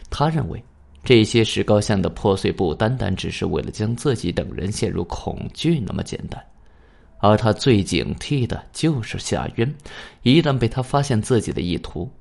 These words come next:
后果不堪设想。所以他虽然在拨弄着石膏像碎片，嘴上却是说：“不行了，得把这些石膏想办法拼起来，否则就没办法知道这些石膏像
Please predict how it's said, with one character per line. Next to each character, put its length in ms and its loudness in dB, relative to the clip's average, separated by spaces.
后 260 -2
果 140 -4
不 200 -4
堪 300 -4
设 220 -4
想。 180 -14
所 220 4
以 40 6
他 160 -2
虽 300 0
然 240 0
在 160 -2
拨 240 0
弄 220 0
着 100 -4
石 260 -6
膏 160 0
像 160 -4
碎 220 -4
片， 260 -6
嘴 200 2
上 180 0
却 220 -2
是 160 -8
说 260 -4
：“不 80 0
行 280 -2
了， 220 -4
得 160 2
把 100 0
这 140 -2
些 160 0
石 180 -2
膏 140 0
想 180 -2
办 140 0
法 100 -2
拼 220 -4
起 160 -6
来， 340 -6
否 160 0
则 120 2
就 160 0
没 160 0
办 120 0
法 140 -4
知 160 -6
道 160 0
这 140 -6
些 100 -2
石 220 -4
膏 160 0
像 280 -2